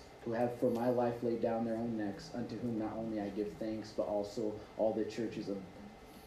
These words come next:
of the Gentiles. Likewise greet the church that is in their house. Salute my beloved Epaenetus,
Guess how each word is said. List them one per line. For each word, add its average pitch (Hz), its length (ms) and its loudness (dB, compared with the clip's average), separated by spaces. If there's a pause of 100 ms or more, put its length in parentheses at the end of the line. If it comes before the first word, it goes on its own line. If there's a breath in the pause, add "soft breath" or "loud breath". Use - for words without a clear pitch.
(240)
of - 140 -4
the 107 80 0
Gentiles. 98 680 0 (380)
Likewise 120 480 6
greet 131 300 4
the 120 80 2
church - 360 0
that 117 140 4
is 113 160 0
in 123 140 4
their 117 180 -2
house. 90 480 -4
Salute 123 420 2
my 117 140 0
beloved 117 480 4 (3500)
Epaenetus, 160 840 0